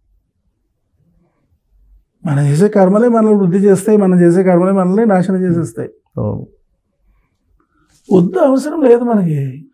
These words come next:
Speaker 2: కానీ అవసరం
Speaker 1: మనం
Speaker 2: లే-
Speaker 1: జాగ్రత్తగా ఉండాలి.
Speaker 2: మ్మ్.
Speaker 1: అవును, మనం ఇంకోటి కూడా చెప్తాను మీకు.
Speaker 2: మ్మ్.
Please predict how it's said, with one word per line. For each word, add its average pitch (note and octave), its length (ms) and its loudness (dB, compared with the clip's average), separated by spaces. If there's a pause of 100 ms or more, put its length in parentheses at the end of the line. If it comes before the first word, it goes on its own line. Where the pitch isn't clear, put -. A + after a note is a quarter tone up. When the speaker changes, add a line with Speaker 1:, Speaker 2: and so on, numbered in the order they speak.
(560)
Speaker 2:
కానీ D#3+ 200 0
అవసరం D#3 400 0
Speaker 1:
మనం F#3 140 4
Speaker 2:
లే- A3+ 120 4
Speaker 1:
జాగ్రత్తగా A3 400 0
ఉండాలి. F#3+ 440 -4 (960)
Speaker 2:
మ్మ్. G#2+ 260 -4 (680)
Speaker 1:
అవును, G3+ 200 -2
మనం F3+ 100 -2
ఇంకోటి F3 340 0
కూడా C4 200 -4
చెప్తాను G3 260 0
మీకు. D3+ 380 -6
Speaker 2:
మ్మ్. B2 160 0